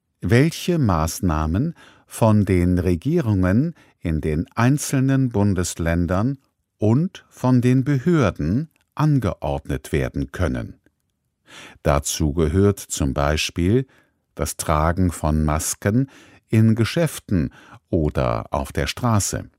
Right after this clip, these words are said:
Dazu gehören auch Abstandsregeln und Ausgangsbeschränkungen oder Kontaktbeschränkungen. Das heißt, wie viele Menschen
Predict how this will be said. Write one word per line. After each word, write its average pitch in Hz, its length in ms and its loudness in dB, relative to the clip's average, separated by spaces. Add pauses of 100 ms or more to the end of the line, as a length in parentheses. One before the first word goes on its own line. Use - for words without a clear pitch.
(880)
Dazu 139 400 0
gehören 95 480 4
auch 85 500 -2 (180)
Abstandsregeln 82 1200 0 (320)
und 76 400 -4 (100)
Ausgangsbeschränkungen 90 1600 0 (420)
oder 87 640 4 (220)
Kontaktbeschränkungen. 67 1600 -4 (600)
Das 73 280 0
heißt, 90 460 2 (360)
wie 151 320 4
viele 69 420 0
Menschen 87 640 0